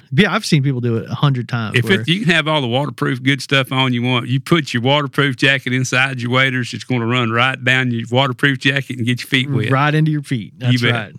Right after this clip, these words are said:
Speaker 1: Well, yeah. It'll end up at your feet, let's say that.
Speaker 2: It's
Speaker 1: And
Speaker 2: gonna
Speaker 1: it's
Speaker 2: get
Speaker 1: gonna
Speaker 2: there,
Speaker 1: be cold.
Speaker 2: along with everything else along the way.
Speaker 1: That's right. Kinda moving on with some, some new products. You know, another thing that goes along with this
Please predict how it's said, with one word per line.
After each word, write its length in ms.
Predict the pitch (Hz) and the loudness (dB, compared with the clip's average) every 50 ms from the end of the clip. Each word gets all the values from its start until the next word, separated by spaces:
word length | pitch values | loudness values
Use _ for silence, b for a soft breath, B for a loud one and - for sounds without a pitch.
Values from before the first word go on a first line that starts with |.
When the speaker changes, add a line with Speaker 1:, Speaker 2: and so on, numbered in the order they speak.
| - - | -4 0
Speaker 1:
Well, 300 | 139 135 123 120 117 117 - | 0 0 0 0 -4 -6 -6
yeah. 280 | 123 117 110 104 - - - - _ _ - | -6 -4 -4 -6 -8 -12 -20 -20 _ _ 2
It'll 180 | 180 165 151 | 2 4 4
end 160 | 165 175 156 151 | 2 2 2 2
up 180 | 151 139 - | 0 0 -2
at 80 | - 95 | -6 -10
your 120 | 87 107 | -10 -10
feet, 240 | - - 120 92 101 | -6 -6 -6 -4 -4
let's 180 | 110 110 117 - | -4 -4 -4 -4
say 160 | - 117 113 | -4 -2 0
that. 100 | 110 127 | 2 2
Speaker 2:
It's 100 | 156 - | 2 6
Speaker 1:
And 80 | 147 180 | 6 6
Speaker 2:
gonna 80 | 202 | 6
Speaker 1:
it's 100 | 151 131 | 4 4
Speaker 2:
get 60 | 151 220 | 2 2
Speaker 1:
gonna 80 | 220 | 2
Speaker 2:
there, 80 | 208 190 | 2 0
Speaker 1:
be 100 | 208 196 | 0 0
cold. 300 | - - 170 139 113 127 | 0 0 -2 0 0 2
Speaker 2:
along 300 | 131 143 160 175 165 151 | 2 2 2 2 0 2
with 100 | 139 135 | 2 2
everything 420 | 147 156 156 147 - 151 147 147 | 2 0 -2 -2 0 0 0 2
else 220 | 147 143 135 - 113 | 0 -2 -4 -4 -4
along 300 | 113 - 127 131 131 131 | -2 0 0 0 0 0
the 40 | |
way. 240 | 127 123 120 117 123 - | -2 -2 -4 -6 -4 -2
Speaker 1:
That's 300 | 131 120 110 - - - | -2 -2 0 -2 -4 -8
right. 260 | - - - - 143 B B B B | -8 -10 -10 -12 -14 B B B B
Kinda 220 | - 220 269 254 196 | 2 2 4 4 4
moving 320 | 170 185 202 190 165 143 | 2 2 2 0 -2 -2
on 180 | 151 214 240 165 | -2 -2 -2 -2
with 140 | 139 127 | -2 -2
some, 240 | - 143 135 131 123 | 0 0 0 0 -2
some 260 | - - - 131 123 | -6 -4 0 0 2
new 140 | 123 127 120 | 2 0 0
products. 420 | - - 120 113 113 117 117 - - | -2 -2 -4 -2 -2 -4 -4 0 0
You 60 | 127 | 2
know, 180 | 123 120 120 | 2 2 0
another 400 | 107 113 - - 143 135 139 160 | -4 -6 -8 -4 -2 0 0 0
thing 140 | 165 165 135 | 0 -2 -4
that 80 | 113 110 | -4 -4
goes 240 | 117 120 120 120 123 | -2 -2 -2 -2 -2
along 220 | 117 117 113 110 | -2 -2 -2 -2
with 180 | 110 139 - - | -4 -4 -4 -4
this 320 | 113 107 120 123 - | -6 -6 -6 -8 -10